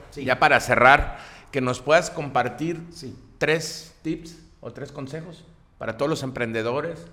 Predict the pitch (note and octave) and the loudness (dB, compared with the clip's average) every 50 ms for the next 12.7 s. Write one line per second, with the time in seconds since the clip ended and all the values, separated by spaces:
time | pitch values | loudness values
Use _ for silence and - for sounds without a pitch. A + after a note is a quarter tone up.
0 | - - - _ _ _ - A2+ B2+ C#3+ D3 - D3 C3 B2+ A2+ A#2 A2 - B2 | -20 -20 -20 _ _ _ -10 -8 -8 -8 -8 -8 -12 -12 -10 -12 -12 -10 -8 -6
1 | A#2 A#2+ A#2+ B2 B2 B2+ C3 B2+ - - - - - - - - - - - - | -6 -4 -4 -6 -8 -10 -10 -14 -16 -20 -20 -20 -20 -20 -20 -20 -20 -20 -20 -20
2 | _ - - C3+ C3+ C3+ C3+ C3+ C#3+ C#3+ C#3+ - F#3+ F#3 F#3 F#3 D#3+ D3 C3+ A#2 | _ -8 -4 -2 -2 -2 -2 -2 -4 -4 -4 -4 -6 -6 -6 -6 -6 -4 -4 -2
3 | A2 G#2 F2+ - - - - B2+ A#2+ B2 - F3+ F3 D3+ C#3 B2 B2+ C#3 D3 E3 | -4 -4 -8 -10 -12 -10 -8 -8 -8 -6 -6 -6 -4 -4 -4 -4 -2 -4 -4 -4
4 | E3 F3+ E3+ D3+ - C3 B2+ B2+ C3+ D3+ E3+ F#3+ - - - - - C3 - - | -4 -4 -6 -6 -8 -8 -6 -6 -4 -4 -6 -8 -10 -14 -12 -10 -8 -8 -8 -10
5 | - - D3 D#3 G3+ G#3 A#3 G3 D3+ B2+ A#2+ - - A2 G#2+ G2+ F2+ A#2 A2 - | -10 -10 -8 -6 -2 -2 -2 -2 -2 -4 -6 -8 -8 -8 -6 -4 -4 -4 -4 -4
6 | - A2+ A#2 B2+ B2+ A#2+ A2 A2+ A2+ C#3+ C#3+ D3 D3+ E3+ G3 G#3+ F3+ E3 D#3 B2+ | -4 -4 -4 -4 -6 -6 -6 -6 -2 -2 0 0 0 -2 -4 -8 -8 -10 -10 -8
7 | C3+ C3 B2+ - B2+ A#2+ B2+ D#3 E3 E3+ D3+ B2+ A#2+ A2+ A2+ A2+ A2+ A#2 C#3+ D3+ | -8 -10 -10 -10 -8 -8 -6 -6 -6 -6 -8 -8 -8 -8 -6 -6 -6 -4 -4 -4
8 | D#3 D3+ D3+ C3 B2+ A#2 B2+ B2 C#3 D#3 F#3 F#3+ - - - - - - B2+ B2+ | -4 -2 -4 -4 -2 -2 -2 0 0 -2 -2 -4 -8 -16 -20 -16 -10 -8 -6 -4
9 | - D3 D#3+ E3+ D3 D#3 E3 E3+ E3 E3 D#3+ D#3 - E3+ E3 D3+ C3+ A2+ G2+ - | -2 -2 -2 -2 -2 -4 -6 -6 -6 -6 -8 -6 -4 -4 -4 -4 -4 -6 -10 -12
10 | - - - - - _ _ _ _ _ - - D3 C3+ C3 C3+ C#3+ C3 - D3+ | -16 -20 -20 -20 -20 _ _ _ _ _ -10 -8 -8 -8 -8 -8 -8 -4 -2 0
11 | D3 C#3 C#3+ B2 A#2 A2+ A2+ C3+ C3 C3 C#3 C3+ - - C#3 C3 B2 A2+ A#2+ A2+ | 0 0 0 -2 -4 -4 -8 -8 -10 -10 -10 -12 -10 -6 -6 -6 -6 -6 -8 -10
12 | - - - D3 D#3 D#3+ C#3 - - - - - - | -12 -10 -6 -2 0 0 0 -2 -4 -10 -16 -18 -20